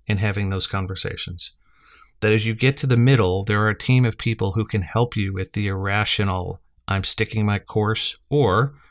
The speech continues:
"I'm gonna pivot and flail around wildly." And as you get to the end, realize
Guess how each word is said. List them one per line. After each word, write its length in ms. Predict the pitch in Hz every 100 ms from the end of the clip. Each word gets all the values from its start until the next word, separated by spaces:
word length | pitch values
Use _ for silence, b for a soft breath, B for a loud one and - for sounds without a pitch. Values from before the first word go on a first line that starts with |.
| b
"I'm 120 | 101 101
gonna 200 | 107 98
pivot 460 | - 107 107 -
and 160 | 104 95
flail 960 | - - - - - 110 110 98 95 92
around 520 | 95 95 98 98 98
wildly." 640 | 92 92 95 87 82 82 - b b b b b -
And 140 | 101
as 100 | 101
you 80 | 107
get 160 | 110 117
to 100 | 123
the 180 | 117 131
end, 420 | 139 95 127 - _ b b _
realize 800 | 95 113 139 107 87 90 90 -